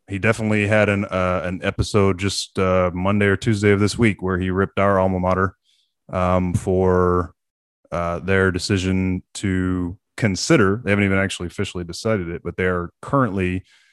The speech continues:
uh, looking at how to charter the first L G B T Q, uh,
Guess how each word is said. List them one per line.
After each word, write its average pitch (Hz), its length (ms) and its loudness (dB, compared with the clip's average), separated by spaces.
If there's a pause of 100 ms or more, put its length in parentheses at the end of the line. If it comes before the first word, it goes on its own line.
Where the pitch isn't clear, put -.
(360)
uh, 87 240 -6
looking 120 420 4
at 101 180 2
how 107 300 2
to 95 600 -2
charter 98 520 2
the 90 80 0
first 95 360 -2
L 98 140 0
G 92 160 -2
B 95 160 -2
T 92 200 -6
Q, 87 480 -4 (720)
uh, 82 460 -4